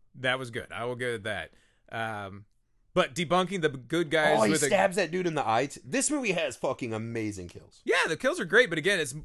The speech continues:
Speaker 1: feels more like Jason Voorhees than it does Michael Myers.
Speaker 2: I don't, see, I disagree with that,
Speaker 1: 'Cause
Speaker 2: right?
Speaker 1: it,
Speaker 2: 'Cause
Speaker 1: it
Speaker 2: Jason just kinda kills willy-nilly.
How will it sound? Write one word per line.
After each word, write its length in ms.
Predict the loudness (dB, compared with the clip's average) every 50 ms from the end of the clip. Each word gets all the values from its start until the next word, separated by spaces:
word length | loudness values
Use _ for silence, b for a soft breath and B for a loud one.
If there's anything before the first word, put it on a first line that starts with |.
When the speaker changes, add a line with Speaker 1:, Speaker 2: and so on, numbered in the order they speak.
| -16 -16 -8
Speaker 1:
feels 240 | -6 -4 -4 -2
more 140 | -2 -2 -2
like 120 | -2 -2 -4
Jason 240 | -4 -6 -6 -6 -6
Voorhees 360 | -4 -2 -2 -2 -4 -6 -8
than 100 | -10 -12
it 40 | -10
does 160 | -10 -10 -10
Michael 260 | -10 -10 -10 -12 -12
Myers. 400 | -12 -10 -10 -10 -12 -12 -12 -10 -6
Speaker 2:
I 120 | -4 0
don't, 240 | 0 0 0 -2 -2
see, 120 | 0 2
I 100 | 2 2
disagree 440 | 2 0 -4 -4 -4 -4 -2 -2 -2
with 140 | -2 -4 -6
that, 160 | -8 -8 -6
Speaker 1:
'Cause 100 | -2 -2
Speaker 2:
right? 140 | 0 0 0
Speaker 1:
it, 200 | -2 -4 -4 -2
Speaker 2:
'Cause 120 | -2 -2
Speaker 1:
it 60 | 0
Speaker 2:
Jason 400 | 2 4 4 4 4 2 -2 -2
just 180 | -2 -4 -2 2
kinda 260 | 2 2 4 2 0
kills 400 | -2 -2 -2 -2 0 0 -2 -2
willy-nilly. 720 | -2 -4 -2 -2 -2 -4 -4 -6 -6 -4 -4 -4 -6 -8